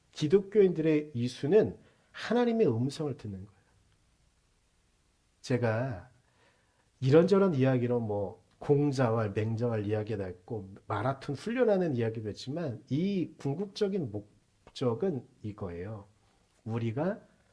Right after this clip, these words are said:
하나님의 음성을 잘 듣고 있는가? 우리가 하나님의 음성 앞에 이순하고 있는가? 잘 들어야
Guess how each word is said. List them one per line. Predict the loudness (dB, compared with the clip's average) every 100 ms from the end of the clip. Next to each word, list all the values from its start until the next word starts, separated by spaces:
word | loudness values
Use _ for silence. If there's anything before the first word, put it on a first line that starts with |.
| _
하나님의 | -14 -2 0 0 0
음성을 | -2 -6 -10 -12
잘 | -16 -20
듣고 | -20 -18 -12
있는가? | -12 -12 -20 -20 -20 _ _ _ _ _ _
우리가 | 2 10 10 8 0 -20 _
하나님의 | -2 2 6 8 6 4 0 _ _ _ _ 0
음성 | 2 2 2 2
앞에 | 2 0 0 0 -2 -14 _ -4
이순하고 | 0 0 0 -2 -2 -2
있는가? | -6 -8 -12 -20 _ _ _ _ _ _ _ _ _ _ _ _ _ _ _ _ _ _ _
잘 | -4 8 10 12 8 4
들어야 | -4 2 4 4 0 -4 -8